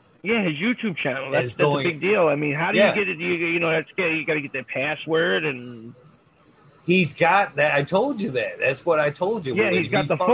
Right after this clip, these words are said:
Speaker 1: phones,
Speaker 2: died,
Speaker 1: right.
Speaker 2: they
Speaker 1: I
Speaker 2: went in
Speaker 1: guess
Speaker 2: there and they took his phones. You know, being a business partner is one thing, but to go in and take somebody's personal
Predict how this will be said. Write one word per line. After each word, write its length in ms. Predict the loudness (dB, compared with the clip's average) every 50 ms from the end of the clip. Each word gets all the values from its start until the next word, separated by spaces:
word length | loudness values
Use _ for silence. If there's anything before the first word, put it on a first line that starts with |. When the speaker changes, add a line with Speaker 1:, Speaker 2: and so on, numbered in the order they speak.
| 4 4
Speaker 1:
phones, 200 | 4 2 2 2
Speaker 2:
died, 80 | 2
Speaker 1:
right. 280 | 2 4 2 2 0 0
Speaker 2:
they 140 | 0 0 2
Speaker 1:
I 60 | 2
Speaker 2:
went 140 | 4 4 4
in 40 | 4
Speaker 1:
guess 40 | 4
Speaker 2:
there 220 | 4 2 2 2 0
and 280 | -2 -4 -8 -12 -16 -6
they 160 | -2 0 0 0
took 300 | 0 -2 -4 -2 0 0
his 180 | -2 -2 -2
phones. 420 | 0 2 2 2 4 2 -2 -6 -10 -18 -20 -20 -20 -20 _ 0
You 100 | 2 4
know, 160 | 6 4 4
being 300 | 4 2 0 0 2 0
a 40 | 2
business 440 | 2 2 2 2 0 -4 -8 -8 -2
partner 380 | 0 2 2 2 2 -2 -4
is 200 | -6 -6 -6 -6
one 240 | -4 -4 -2 -4 -4
thing, 360 | -4 -4 -4 -2 -2 -6 -6 -6
but 180 | -6 -6 -6
to 80 | -8 -6
go 280 | -4 -4 -2 -2 -4
in 100 | -4 -6
and 120 | -8 -14 -10
take 220 | -8 -8 -8 -8
somebody's 400 | -8 -8 -8 -6 -6 -6 -6 -8
personal 640 | -10 _ -6 -4 -4 -4 -6 -8 -10 -8 -8 -8